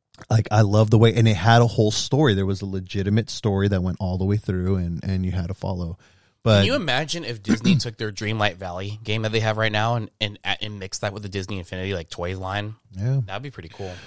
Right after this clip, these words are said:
Speaker 1: Um, but the Disney Infinity did it, when they did Disney Infinity three point oh, they, big portion of it was focused on Star Wars, and it, it was pretty good. They had a little story to it.
Speaker 2: Yeah.
Speaker 1: Um, The Sims also got a lot of, uh,
Speaker 2: Yeah.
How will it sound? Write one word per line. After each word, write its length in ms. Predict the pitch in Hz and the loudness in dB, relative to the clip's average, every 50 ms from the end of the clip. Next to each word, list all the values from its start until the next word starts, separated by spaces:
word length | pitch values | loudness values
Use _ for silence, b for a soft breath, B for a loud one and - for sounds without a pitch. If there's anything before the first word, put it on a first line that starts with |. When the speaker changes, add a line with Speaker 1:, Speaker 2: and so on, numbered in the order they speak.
| B B B | B B B
Speaker 1:
Um, 580 | 113 123 120 120 120 113 107 101 95 87 85 - _ - | 6 8 10 10 10 8 8 6 4 0 -4 -6 _ 2
but 280 | 131 127 123 117 95 | 6 6 6 6 4
the 80 | 110 110 | 0 0
Disney 240 | 110 131 131 156 175 | 2 4 4 4 2
Infinity 300 | - - 143 143 160 143 | 2 2 0 0 2 2
did 160 | 131 131 120 | 2 2 2
it, 100 | 123 113 | 2 0
when 140 | 117 120 117 | 2 2 4
they 100 | 113 110 | 4 4
did 160 | 107 131 127 | 4 2 2
Disney 200 | 120 123 120 123 | 4 4 6 6
Infinity 340 | 113 - - 120 117 113 107 | 4 4 2 2 2 2 2
three 180 | - - 117 110 | 2 0 0 0
point 240 | - - 107 107 | 2 2 2 4
oh, 180 | 107 107 110 113 | 6 6 6 4
they, 260 | 101 107 101 101 98 - _ _ _ - - 104 101 | 4 2 0 -2 -2 -6 _ _ _ -20 -20 -14 -8
big 180 | 113 107 101 - | -6 -6 -6 -6
portion 360 | - - 107 104 - - 113 | -4 -4 -4 -4 -2 -2 -2
of 80 | 107 110 | -2 0
it 40 | |
was 140 | 104 104 90 - | -2 -2 -2 2
focused 340 | - 107 101 - 107 - | 2 2 2 2 -2 -6
on 80 | 104 104 | -6 -6
Star 220 | - - 117 110 | -6 -4 -2 -2
Wars, 160 | 107 113 123 123 | 0 0 0 0
and 80 | 123 131 | 0 0
it, 140 | 151 175 220 | 0 0 0
it 200 | 175 170 185 214 | 0 0 0 0
was 120 | 233 214 - | -2 -6 -6
pretty 200 | - 294 269 240 | -8 -8 -6 -4
good. 120 | 226 180 | -2 0
They 60 | 139 | 2
had 60 | 147 | 2
a 20 | 147 | 2
little 160 | 143 139 139 | 2 0 0
story 300 | - - 123 120 127 127 | -2 -2 -2 0 -2 -2
to 160 | - - 127 | 0 0 0
it. 140 | 131 143 - _ _ _ B | 0 -2 -4 _ _ _ B
Speaker 2:
Yeah. 60 | 127 120 B B B B B B B B 147 143 131 127 | -20 -20 B B B B B B B B 8 10 10 10
Speaker 1:
Um, 80 | 123 127 | 10 10
The 80 | 127 | 8
Sims 320 | - - 131 127 151 151 135 | 6 6 6 8 8 8 8
also 220 | 113 107 - 127 | 8 6 6 4
got 160 | 107 110 107 | 4 6 6
a 40 | 107 | 6
lot 180 | 104 104 104 101 | 6 4 4 4
of, 180 | 104 104 104 - - | 4 2 2 0 0
uh, 180 | 110 104 101 98 | 2 4 4 6
Speaker 2:
Yeah. 260 | 98 147 156 101 98 | 6 4 4 2 0